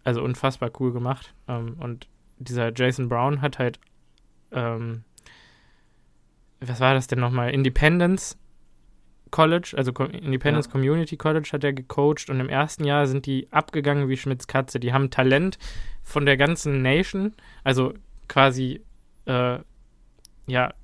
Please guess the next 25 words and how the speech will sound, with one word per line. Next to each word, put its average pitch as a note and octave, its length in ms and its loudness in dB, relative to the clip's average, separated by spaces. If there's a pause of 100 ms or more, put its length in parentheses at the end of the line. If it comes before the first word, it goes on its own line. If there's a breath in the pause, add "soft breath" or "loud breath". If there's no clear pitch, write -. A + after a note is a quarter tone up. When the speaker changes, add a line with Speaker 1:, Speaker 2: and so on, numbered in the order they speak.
(120)
Speaker 1:
Spieler, E3 600 0 (160)
die C#3 140 -2
irgendwas D#3 460 0
oder B2 260 2
College-Spieler, C#3+ 800 0
die C3 120 -2
irgendwas C3+ 340 0
verkackt - 480 -4
haben, F3 320 4 (400 loud breath)
haben D3 180 0
die C#3 120 0
reingebracht D#3 560 4
in C#3+ 100 -4
dieses C3 260 -4
Roster, F#3 420 -2 (520 soft breath)
weil C3+ 160 6
die C3+ 100 2
nicht C#3+ 160 0
mehr C#3+ 180 4
Division C3 400 2
One D3 200 4
spielen E3 340 -2
durften E3 340 -2
im D3 140 -2
College, E3 420 0